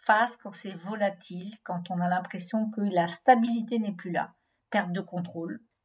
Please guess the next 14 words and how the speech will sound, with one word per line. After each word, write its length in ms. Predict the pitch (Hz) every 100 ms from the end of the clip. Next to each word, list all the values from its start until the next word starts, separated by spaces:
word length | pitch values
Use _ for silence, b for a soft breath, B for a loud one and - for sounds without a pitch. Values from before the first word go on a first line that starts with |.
| -
illogisme, 760 | 233 220 214 180 240 453 - 190
on 100 | 170
est 120 | 160 156
dans 160 | 160
le 80 | 170
doute, 520 | 165 294 - - - _ _ -
incompréhension, 960 | 262 240 226 202 - 185 185 - - 175 -
donc 280 | 175 180 196
remise 480 | - 180 196 220 208
en 80 | 180
question. 420 | 175 - - - _ _ _
Qu'est-ce 240 | - 381 -
que 120 | 330
cela 280 | - 311